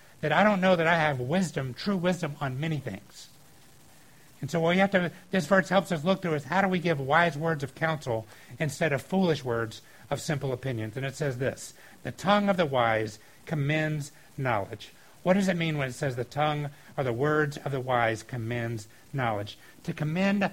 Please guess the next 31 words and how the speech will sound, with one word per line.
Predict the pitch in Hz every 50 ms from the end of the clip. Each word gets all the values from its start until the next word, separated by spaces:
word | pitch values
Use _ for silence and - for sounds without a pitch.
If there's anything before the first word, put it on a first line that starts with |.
| - - - -
knowledge | 151 147 147 147 147 147 143 139 135 120 -
here | - 147 143 139
means | 135 139 143 143 131
to | 127 135
use | 123 127 139 160 180 180 185 185 165 - - - - - -
knowledge | 147 139 139 139 139 143 139 143 143 127 - - - - - -
rightly, | 127 127 135 135 127 123 113 104 101 92 - - - - - - - -
to | - 190 180 - -
accurately | 160 175 196 196 196 202 196 180 185 196 196 196 190 185 - - - - - -
and | 147
appropriately | 139 131 - - - 202 202 202 190 190 196 185 180 - 170 175 180 175 165 - - - -
use | - 151 165 180 170 147 135
it, | 123 -
to | - 147
put | 147 - - - 214 208
it | 202 190 196 - - - - - -
to | - 180
good | 135 127 165 165 170 165 147
use | 143 156 151 127 95 - - - - - - - - - - 147
is | 139 -
the | 139
best | 120 135 127 113 - -
way. | 131 123 104 98 101 - - - - - -
To | - 151
take | 143 - - 196 196 185
knowledge | 196 190 185 185 202 214 220 226 233 220 - -
and | 156 160
understanding | 165 185 190 190 160 - - 185 180 180 180 175
that | 156 151
you | 147 160 180 170
have | 143 147 160 143 131 123 120 120